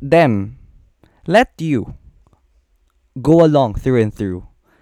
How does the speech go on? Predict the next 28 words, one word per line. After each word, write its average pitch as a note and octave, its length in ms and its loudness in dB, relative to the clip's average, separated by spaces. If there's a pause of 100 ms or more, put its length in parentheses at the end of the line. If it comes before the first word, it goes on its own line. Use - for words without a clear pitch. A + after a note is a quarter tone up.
(160)
without C#3 340 2
feeling D3 380 0
you B2 120 0
are B2 160 0
controlled A#2+ 540 0
because A#2+ 400 -2 (460)
dapat D#3 280 0
mas D3+ 180 -4
maging C#3+ 300 -2
sensitive C3+ 460 -2
tayo E3+ 180 2
kasi D3+ 240 -4
ganito C#3+ 220 -2
yung C#3 160 0
nararamdaman B2+ 640 -2
niya. B2+ 140 -2 (1900)
Just G#3 340 0
distance E3 600 -4
yourself - 720 -6 (720)
because E3+ 320 0
sensitivity G3+ 800 0
sometimes C3 960 -4
can E3 160 0
be D#3+ 80 2
manipulative. C#3+ 1120 -4 (920)
And D#3 180 -4
other B3 240 0
people B2 760 -6